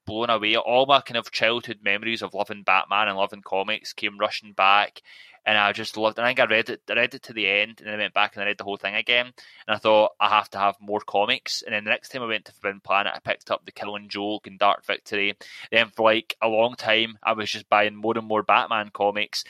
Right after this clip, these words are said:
And then from there, I thought, "Well, um, I've, I like Batman. What else is there?" So I picked up, um, some Flash books, and then from there I picked up, um, Infinite Crisis was just starting, like, at the time of the big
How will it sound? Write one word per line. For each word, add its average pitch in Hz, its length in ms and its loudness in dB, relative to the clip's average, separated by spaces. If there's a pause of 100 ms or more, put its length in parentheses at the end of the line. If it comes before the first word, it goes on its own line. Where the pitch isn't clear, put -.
(200)
And 107 80 -6
then 110 160 2
from 107 240 -6
there, 131 200 4
I 123 40 4
thought, 113 380 4
"Well, 107 320 2 (240)
um, 107 360 2
I've, 104 160 0
I 107 100 4
like 123 280 2
Batman. 107 420 2
What 107 100 2
else 107 240 -4
is 139 140 -4
there?" 143 200 4 (240)
So 113 440 2 (180)
I - 60 -4
picked - 340 -4
up, 113 400 2
um, 107 340 2
some 101 200 -14
Flash 110 400 0
books, - 420 -4
and 113 100 -8
then 110 160 -4
from 107 280 -12
there 113 260 2
I 117 100 0
picked - 320 -6
up, 110 260 4 (300)
um, 107 440 6 (500)
Infinite 131 380 -2
Crisis 120 460 0
was 147 160 -6
just - 200 -8
starting, 135 460 2
like, 131 380 -2
at 101 60 -6
the 117 100 -6
time 131 360 -4
of 113 120 -8
the 110 100 -4
big 113 200 0